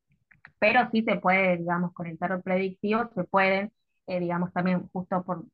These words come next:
mismo las barajas, se puede ver qué es lo que está próximo como a vi-, como vibración energética que está ahí, dice, latente.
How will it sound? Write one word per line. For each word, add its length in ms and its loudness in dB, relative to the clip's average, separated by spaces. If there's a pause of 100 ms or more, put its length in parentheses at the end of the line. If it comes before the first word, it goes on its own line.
(120)
mismo 360 0
las 180 -4
barajas, 580 2 (420)
se 100 -2
puede 400 2
ver 400 2
qué 80 -4
es 60 -4
lo 160 -2
que 120 -10 (180)
está 420 -4
próximo 920 -2
como 260 -2
a 80 0
vi-, 240 -2 (120)
como 220 -4
vibración 600 -2
energética 640 0
que 80 -10
está 200 0
ahí, 240 0
dice, 320 -8
latente. 600 -4